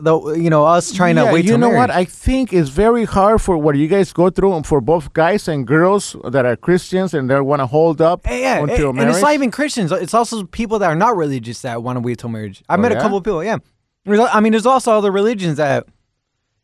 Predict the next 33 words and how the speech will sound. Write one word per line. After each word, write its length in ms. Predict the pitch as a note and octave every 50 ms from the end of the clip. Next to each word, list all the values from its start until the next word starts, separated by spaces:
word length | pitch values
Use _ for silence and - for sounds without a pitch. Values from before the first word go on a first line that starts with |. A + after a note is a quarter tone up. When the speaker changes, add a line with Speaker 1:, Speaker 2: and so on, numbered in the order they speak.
| _
Speaker 1:
you 100 | - C3
know, 140 | B2+ A#2+ A#2+
um, 400 | A#2+ A#2+ A#2+ A#2 A#2 A2+ G#2+ F#2+ - _ _ _ _ _ _ -
Speaker 2:
Yeah, 120 | A3+ G#3
but 120 | D3+ E3+ F3
Speaker 1:
that 60 | -
Speaker 2:
you 20 | D#3+
Speaker 1:
make 120 | E3+ F3+ D3+
you 80 | F3+
wait, 140 | F#3 E3+ C#3+
but, 360 | A2 C3+ C3 B2+ C3 B2+ G2 C3
uh, 40 |
you 160 | C#3 D3 D#3+ C3+
know, 260 | C#3 C#3 C#3 C#3+ C3+
Christianity, 500 | - - D3+ C#3 - D#3+ D#3 D3+ D3 C3
'cause 140 | - C3 C3
I'm 60 | C3
Speaker 2:
Yeah. 40 | -
Speaker 1:
Christian, 260 | - - E3 - C#3 B2+
that's 140 | B2 B2 -
why 80 | B2
we're 80 | A2 G2+
saying 240 | - - C#3 A#2+ G#2
that. 80 | F2
Speaker 2:
Yeah, 80 | A3 G3+
my 160 | D#3+ F3 G3+ A3
take 280 | - - B3+ B3 -
on 100 | B3+ A#3+
it 140 | A#3+ A3+ A3
is, 340 | A3+ A3+ A#3 A#3 - - - - _ _ _ _ _
wha-, 320 | - C3 C3+ C#3 D3 F#3 D#3+
I 140 | D3 E3 F#3+
mean, 240 | G3 F#3 D#3+ D#3